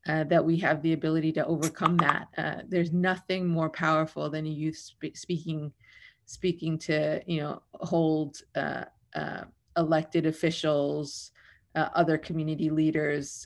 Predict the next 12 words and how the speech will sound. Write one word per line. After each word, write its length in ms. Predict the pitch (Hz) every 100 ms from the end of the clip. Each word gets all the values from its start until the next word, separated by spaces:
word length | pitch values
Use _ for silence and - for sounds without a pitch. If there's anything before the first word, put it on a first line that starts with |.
| -
accountable 680 | 165 - 160 175 170 160 151
for 640 | - 160 151 143 147 147 -
what 220 | 165 -
they're 140 | 151
doing. 540 | 156 156 156 151 151 165
And, 500 | 156 151 151 151 - - _ - _ -
uh, 240 | 160 147 147
and, 440 | - 160 156 151 - - _ -
and 140 | 165
quite 220 | 156 156 -
frankly, 540 | 165 156 156 151 147
e-, 200 | 147 156